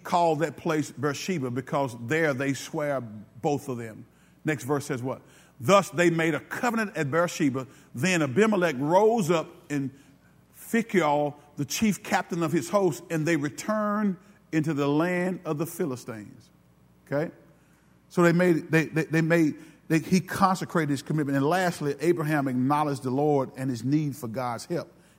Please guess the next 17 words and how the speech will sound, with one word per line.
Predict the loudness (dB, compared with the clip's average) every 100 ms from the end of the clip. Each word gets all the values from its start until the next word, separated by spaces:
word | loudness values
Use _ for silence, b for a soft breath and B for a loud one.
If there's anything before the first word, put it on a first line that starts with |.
| b
in | -4 -4
building | 0 2 2 2 0 0
good | -2 -4
relationship. | -6 -4 -2 -2 -2 -4 -10 -10 -6
You | -6
can't | -4 -6 -2
build | 0 0 0
good | -4
relationship | -4 -6 -6 -6
without | -4 -4
God | -2 0 0
being | -2 -4
in |
the | -2
middle | -4 -6
of |
it. | -12